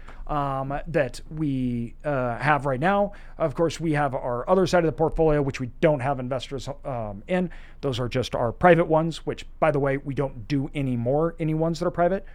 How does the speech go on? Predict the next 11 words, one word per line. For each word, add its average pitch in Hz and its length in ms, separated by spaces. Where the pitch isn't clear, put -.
We 151 80
don't 131 220
cherry 165 180
pick. 180 300
Everything 151 420
we 139 80
do 147 360
is 139 200
with 135 220
investors 117 480
today. 90 220